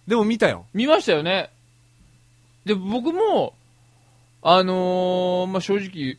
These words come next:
Speaker 2: い-、あ、言った、言ってないか、言って、言ってないと思うんですけど、
Speaker 1: うん。
Speaker 2: あのー、なんか、スーパーのレジみたいなとこで。
Speaker 1: うん。言ったね。
Speaker 2: あ、ラジオで言いましたっけ？
Speaker 1: いや、ラジオでは言ってない。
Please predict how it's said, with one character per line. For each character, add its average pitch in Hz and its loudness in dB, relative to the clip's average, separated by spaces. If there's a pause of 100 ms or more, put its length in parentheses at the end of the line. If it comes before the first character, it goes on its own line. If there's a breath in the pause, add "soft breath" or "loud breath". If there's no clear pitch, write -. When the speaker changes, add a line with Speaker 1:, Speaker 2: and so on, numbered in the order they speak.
(200)
Speaker 2:
い-、 151 -8 (100)
あ、 139 6
言 147 0
っ - -6
た、 - -10
言 165 -12
っ - -20
て 226 -12
な 220 -8
い 180 -10
か、 123 -8 (100)
言 147 -14
っ - -20
て、 - -12
言 170 -16
っ - -20
て 208 -6
な 220 -8
い 202 -8
と 139 -10
思 101 -12
う - -
ん - -18
で 101 -20
す - -20
け 101 -12
ど、 104 -8
Speaker 1:
う 113 -18
ん。 117 -10
Speaker 2:
あ 117 -6
の 113 -10 (300)
ー、 - -10
な 151 -10
ん - -14
か、 110 -8 (360)
ス - -14
ー 226 -8
パ 185 -4
ー 160 0
の 143 -4
レ 170 0
ジ 175 -8
み 135 -6
た 113 -4
い 104 -6
な 104 -8
と 110 -14
こ 107 -12
で。 107 -12
Speaker 1:
う 104 -20
ん。 95 -18 (600)
言 165 -4
っ - -10
た 233 2
ね。 214 0 (720)
Speaker 2:
あ、 170 -10 (160)
ラ 214 -4
ジ 262 -10
オ 202 -8
で 156 -8
言 139 -6
い - -8
ま 170 -10
し - -16
た 139 -14
っ 101 -16
け？ - -20 (100)
Speaker 1:
い - -6
や、 247 2
ラ 370 4
ジ 359 4
オ 320 6
で 302 4
は 214 2
言 135 -4
っ - -20
て 120 -12
な 101 -14
い。 - -20